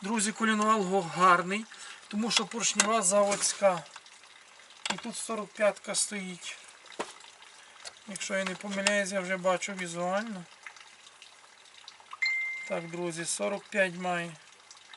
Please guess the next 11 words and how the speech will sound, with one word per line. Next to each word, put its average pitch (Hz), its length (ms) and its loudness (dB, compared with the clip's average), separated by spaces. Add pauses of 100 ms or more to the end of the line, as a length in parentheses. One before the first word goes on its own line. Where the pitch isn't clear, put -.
(2750)
Жіночка. 190 760 -4 (3000)
Так. 175 220 -6 (1300)
Хотів 202 200 -10
по-російськи, 202 680 -8
але 180 80 -4
не 185 80 -4
буду 175 260 -8
казати. 170 540 -6 (320)
Як 196 160 -4 (840)
тьотя 196 260 4
Валя 190 360 10